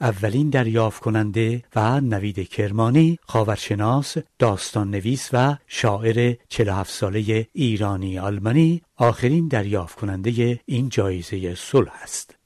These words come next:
نوید کرمانی به هنگام دریافت این جایزه در سخنانی که از سوی روزنامه‌های آلمان تکان دهنده قلمداد شده،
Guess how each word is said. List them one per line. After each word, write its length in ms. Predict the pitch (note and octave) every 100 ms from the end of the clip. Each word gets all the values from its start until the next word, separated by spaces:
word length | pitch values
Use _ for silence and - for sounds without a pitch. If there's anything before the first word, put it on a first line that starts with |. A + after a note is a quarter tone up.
| _ -
نوید 400 | D3+ A2 A2+ G#2
کرمانی 680 | G2 G#2 F#2+ F#2+ F#2+ B2 D#3 D3 _
به 80 | A#2+
هنگام 420 | B2+ B2+ D#3+ D#3
دریافت 520 | B2+ A2 A2+ A#2+ -
این 240 | B2 A#2 G#2+
جایزه 680 | A#2 G2 F#2 F#2+ C#3 D3+ - -
در 100 | A#2+
سخنانی 580 | - - B2 D3+ D3+
که 140 | C#3 A#2+
از 80 | G#2
سوی 400 | - A#2 B2 A#2+ -
روزنامه‌های 720 | B2 G2 G2+ G2 F#2+ A2+ A2
آلمان 500 | G2 F#2+ A2+ C3+ D3 -
تکان 420 | - A2+ A2+ A2+
دهنده 520 | A2 A2+ A#2 A2 A2
قلمداد 680 | G2+ G2+ G2 F#2+ G#2 F#2+ - -
شده، 520 | - - A#2+ D#3+ E3